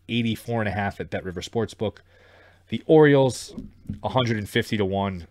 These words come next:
sixty-one and a half wins. Boy, this, the Orioles, I don't know how you get a ten-game improvement out of the Orioles. In that division, I think they are gonna get run over. So, just a terrible weekend for the Yankees. I, I, I think it really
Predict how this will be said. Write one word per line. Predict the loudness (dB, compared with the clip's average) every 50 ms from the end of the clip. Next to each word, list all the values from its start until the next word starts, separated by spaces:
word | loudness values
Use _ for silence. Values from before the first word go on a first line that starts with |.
| -16 -16
sixty-one | -16 -8 -6 -6 -6 -4 -4 -4 -4 -2 -2 -2 -2 -2
and | -2 -4
a | -6
half | -6 -6 -6 -8 -8 -8
wins. | -8 -6 -6 -6 -8 -10
Boy, | -8 -8 -8
this, | -8 -10 -12 -12
the | -8 -4 0 2
Orioles, | 2 4 4 2 0 -2 -4 -10 -18 -20 -20 -20 -20 -20 -20 -20 -20 _ _ _
I | -2 -2
don't | 0 0
know | 0
how | -2 -2
you | -2 0
get | 0 -2
a | -2
ten-game | -4 -6 -6 -4 -4 -4 -4 -4
improvement | -4 -4 -4 -4 -4 -4 -4 -6
out | -4
of | -4
the | -4 -4
Orioles. | -2 -2 -2 -4 -4 -6
In | -4
that | -4 -4 -2
division, | -2 -2 -2 -2 -2 -2 -4 -8
I | -8
think | -8 -10 -10 -8
they | -8 -6
are | -6 -6
gonna | -8 -8 -10
get | -12 -12 -10
run | -8 -6 -6 -6 -6
over. | -6 -8 -8 -10 -10 -10
So, | -10 -10 -12 -12 -12 -16 _ _ _ _ _ _ _ _ _ _ _ _ _ _ _ -20 -20 -20 -20 -20 -20 -20 -20 _ _ 0
just | 2 2 2 4 2
a | 2
terrible | 4 6 6 8 8 8 6
weekend | 4 4 2 0 -2
for | 0 0
the | 0 0
Yankees. | 0 0 -2 -2 -2
I, | -4 -4 -4 -4
I, | -4 -4 -2 -4
I | -4
think | -4 -4 -6 -4
it | -4 -2
really | 0 2 4 4 4 2 0